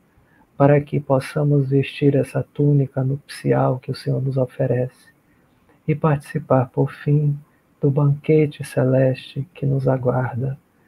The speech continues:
a cada existência. Que possamos, em algum momento, ser chamados de completistas de uma reencarnação,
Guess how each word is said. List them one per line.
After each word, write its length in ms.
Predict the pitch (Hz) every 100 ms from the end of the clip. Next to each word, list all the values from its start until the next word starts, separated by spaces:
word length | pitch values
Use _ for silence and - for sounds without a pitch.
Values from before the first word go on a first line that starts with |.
| _ -
a 100 | 139
cada 360 | 143 127 123
existência. 720 | 127 123 - - 127 139 - - _ _ _ _ _ _ _
Que 100 | -
possamos, 680 | 147 160 147 170 175 160 147
em 80 | 156
algum 200 | 143 151
momento, 600 | 147 143 139 147 143 143
ser 180 | - 143
chamados 640 | - 143 143 147 143 135
de 100 | 131
completistas 1000 | 143 147 147 147 143 - 147 143 - 143 - _ _
de 120 | -
uma 240 | 143 143 139
reencarnação, 920 | 135 139 - 127 131 131 - 131